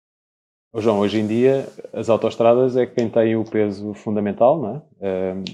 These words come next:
todos os outros serviços, tirando aqueles que são cobrados à transação e que deixarão de o ser, são bastante residuais, portanto eu diria que esmagadoramente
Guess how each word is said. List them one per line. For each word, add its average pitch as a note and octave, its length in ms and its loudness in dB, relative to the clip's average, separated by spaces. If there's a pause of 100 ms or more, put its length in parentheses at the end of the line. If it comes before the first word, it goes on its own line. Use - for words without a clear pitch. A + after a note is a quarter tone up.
todos G#2 240 -2
os G2 140 -6
outros G#2+ 200 -2
serviços, A2 460 0
tirando A2+ 300 2
aqueles G#2+ 280 0
que - 60 -18
são A2 160 -2
cobrados G#2+ 320 2
à G2+ 60 6
transação G#2 520 2
e G2+ 60 2
que G2+ 80 -6
deixarão G#2 420 0
de G#2 120 -2
o G2 40 -4
ser, G2+ 460 2 (400)
são A#2 100 -2
bastante G#2+ 380 0
residuais, G#2 640 2
portanto - 320 -8
eu F#2+ 60 -2
diria F#2+ 340 0
que - 120 -10
esmagadoramente G2+ 1040 2